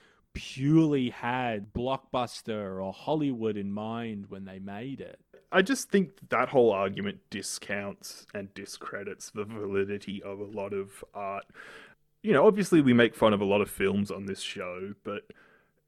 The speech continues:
Speaker 2: you know, at the end of the day, like, it's not so much about fucking form. You should be excited about the fucking entertaining. <laughs>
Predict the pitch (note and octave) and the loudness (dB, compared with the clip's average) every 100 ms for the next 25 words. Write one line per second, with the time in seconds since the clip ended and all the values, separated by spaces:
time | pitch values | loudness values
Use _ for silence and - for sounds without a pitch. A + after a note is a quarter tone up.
0 | _ C3 A#2+ G2 G#3 F3 E3 E3+ C#3+ G2+ | _ -14 -10 -8 -6 -4 0 0 0 -2
1 | F#2+ G#2 A#2+ G2+ F#2 F2+ _ _ A#2 - | 0 4 6 4 -4 -12 _ _ -10 -10
2 | - - _ _ _ _ A#2 A#2+ D3 - | -16 -18 _ _ _ _ -4 -2 -2 -6
3 | _ - - B2 B2+ A#2 - A2+ G2 F#2 | _ -12 -6 -4 -2 -2 -4 -4 -4 -4
4 | G#2 G2+ G2+ G2+ - - F2+ A2+ A#2+ G2 | -6 -6 -8 -12 -14 -14 -8 -4 -4 -6
5 | G2+ G#2 A2 B2 G#2+ A2 - - G#2+ B2 | -8 -6 -4 -4 -4 -4 -6 -10 -8 -6
6 | A#2 G2 G2+ G2 F#2+ F#2+ _ _ - G#2+ | -6 -8 -6 -6 -6 -8 _ _ -12 -4
7 | A2+ - A2+ G2+ G#2 A2 - - - - | -4 -2 -4 0 0 0 -2 -12 -14 -14
8 | - G#3 - G#3+ G#3 C#3+ - | 0 0 4 2 4 -4 0